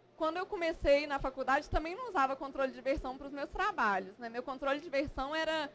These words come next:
renomear arquivo e sair copiando.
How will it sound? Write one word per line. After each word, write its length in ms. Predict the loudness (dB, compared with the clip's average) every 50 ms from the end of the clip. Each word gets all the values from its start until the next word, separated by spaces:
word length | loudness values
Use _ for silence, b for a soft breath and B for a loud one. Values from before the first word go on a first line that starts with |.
| -14 -20 _ _ _ -20 -20 _ _ _ _
renomear 540 | 0 0 2 2 0 0 0 2 4 4 4
arquivo 520 | 2 0 -4 -6 -6 -8 -8 -8 -8 -10
e 60 | -10 -2
sair 240 | 2 2 2 2
copiando. 680 | 2 0 -2 2 2 2 2 2 0 -2 -6 -10 -12